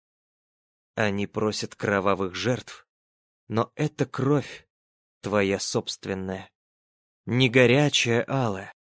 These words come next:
а холодная изумрудная,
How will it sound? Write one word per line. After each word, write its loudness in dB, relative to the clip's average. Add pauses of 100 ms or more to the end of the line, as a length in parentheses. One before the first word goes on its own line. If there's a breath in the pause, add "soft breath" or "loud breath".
(120)
а 4
холодная 2
изумрудная, -2